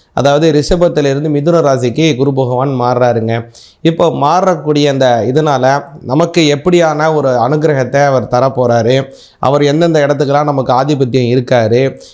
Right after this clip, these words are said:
இப்போ நிறையாபடி நிறையா இடத்துல ஒரு ஒரு மாதிரி ஒருத்தவங்க வந்து சொல்லிட்டு இருக்காங்க. இதுதாங்க உங்களுக்கு நடக்க போகுதுங்கிற தீர்மானம் என்ன, எதை செஞ்சா உங்களுக்கு நல்லது, இதனால என்னென்னலாம் ப்ளஸ் இருக்கு, எதுலெல்லாம் மைனஸ் இருக்கு அப்படிங்கிறத கொஞ்சம் தெளிவா பார்ப்போங்க.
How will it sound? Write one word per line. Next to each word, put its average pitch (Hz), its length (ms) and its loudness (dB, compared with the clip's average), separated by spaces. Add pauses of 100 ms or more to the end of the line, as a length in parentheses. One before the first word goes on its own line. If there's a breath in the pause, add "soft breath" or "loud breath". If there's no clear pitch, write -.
இப்போ 139 280 0
நிறையாபடி 156 600 0
நிறையா 151 300 2
இடத்துல 147 240 0
ஒரு 143 140 0
ஒரு 131 140 0
மாதிரி 143 240 2
ஒருத்தவங்க 131 180 -2
வந்து 135 120 -4
சொல்லிட்டு 131 380 0
இருக்காங்க. 120 640 -2 (220 loud breath)
இதுதாங்க 156 640 2
உங்களுக்கு 151 340 0
நடக்க 135 360 -2
போகுதுங்கிற 139 580 0
தீர்மானம் 175 580 0
என்ன, 120 520 -2 (220 loud breath)
எதை 151 300 2
செஞ்சா 165 400 0
உங்களுக்கு 143 420 0
நல்லது, 131 600 0
இதனால 143 480 0
என்னென்னலாம் 156 640 0
ப்ளஸ் 135 360 0
இருக்கு, 123 480 -2
எதுலெல்லாம் 147 600 0
மைனஸ் 143 340 0
இருக்கு 120 480 -2
அப்படிங்கிறத 131 580 0
கொஞ்சம் 117 260 -2
தெளிவா 131 420 0
பார்ப்போங்க. 120 480 -2